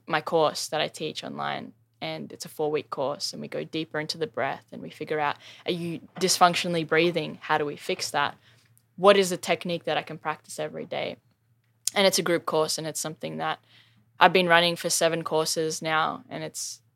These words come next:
oh, I just absolutely love it because it's a place where people can come together and speak and share, listen to themselves, and also be in that group environment and, and be vulnerable to, to open up and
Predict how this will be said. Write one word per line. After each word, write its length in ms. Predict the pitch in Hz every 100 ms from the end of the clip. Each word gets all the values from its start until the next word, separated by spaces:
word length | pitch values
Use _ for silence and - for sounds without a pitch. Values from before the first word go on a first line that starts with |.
| _ _ _ -
oh, 320 | 180 170 175
I 60 | 180
just 280 | - 180 - -
absolutely 760 | 190 190 - 175 165 - 156
love 280 | 156 165 180
it 180 | 160 - -
because 240 | 185 185
it's 140 | 165 -
a 60 |
place 340 | 175 180 170 -
where 80 | 170
people 460 | 180 165 170 160 - - - _
can 140 | - 175
come 260 | 180 170
together 640 | 165 165 160 151 151 151 - _ _ _ _ -
and 100 | 170
speak 340 | - 175 170
and 120 | 160
share, 580 | 156 - 160 165 151 127 - _ _ -
listen 340 | 185 - 180
to 120 | 175
themselves, 960 | 160 156 - 165 160 151 - - - - - - - - - - - - -
and 100 | 196
also 300 | 208 208 220
be 160 | 190
in 60 | 196
that 160 | 190 156
group 220 | 185 180
environment 640 | 180 165 160 180 196 170
and, 140 | 160 -
and 280 | 175 170 160
be 140 | 175
vulnerable 680 | 170 165 175 185 160 151 147
to, 220 | - 160
to 220 | 151 - 175
open 320 | 185 180 165
up 300 | 175 170 -
and 280 | 156 151